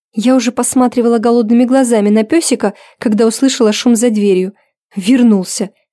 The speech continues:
Ну, я ему устрою. Аж руки зачесались. Вот сейчас зайдет,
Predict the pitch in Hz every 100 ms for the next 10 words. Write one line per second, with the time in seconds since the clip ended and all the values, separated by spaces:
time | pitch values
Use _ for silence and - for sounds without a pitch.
0 | _ - 214 254 349 262 247 233 208 208
1 | - 214 190 180 _ _ _ _ - 226
2 | - 262 285 - 202 202 240 - 269 180
3 | 180 - _ - 220 214 - 214 190 220
4 | 202 330 392